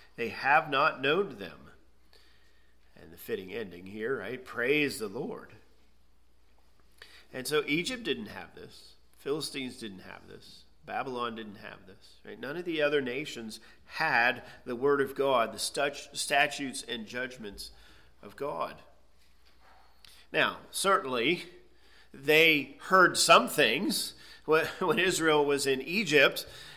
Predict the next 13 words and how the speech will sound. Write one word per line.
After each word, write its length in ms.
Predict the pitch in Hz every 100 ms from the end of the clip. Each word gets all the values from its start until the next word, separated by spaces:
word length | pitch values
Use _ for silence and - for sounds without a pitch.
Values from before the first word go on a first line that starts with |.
| -
uh, 240 | 117 117 107
Pharaoh 460 | - 147 208 220
learned 240 | 208 220 214
an 100 | 196
awful 300 | 214 208 185
lot 260 | 277 185
about 300 | 135 131 120
Yahweh. 420 | 127 117 95 - - - - - - - - - - - -
When 300 | 143 160 165
Israel 500 | 180 202 175 180 165
went 220 | 160 160
to 60 | 160
Babylon, 680 | 151 185 233 202 160 98